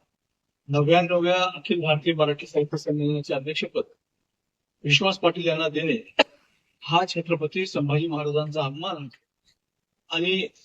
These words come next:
त्या विश्वास पाटलांना जर साहित्य मंडळ, मंडळ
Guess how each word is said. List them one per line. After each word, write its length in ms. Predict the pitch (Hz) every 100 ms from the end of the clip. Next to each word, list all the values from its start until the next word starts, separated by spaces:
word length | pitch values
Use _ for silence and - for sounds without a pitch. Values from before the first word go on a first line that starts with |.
| - - -
त्या 120 | 208
विश्वास 400 | 190 180 185 180
पाटलांना 480 | - 165 165 151 135 - _ _ -
जर 160 | 190
साहित्य 420 | 180 175 165 170
मंडळ, 340 | 165 160 151 151 143 - _
मंडळ 340 | 147 147 151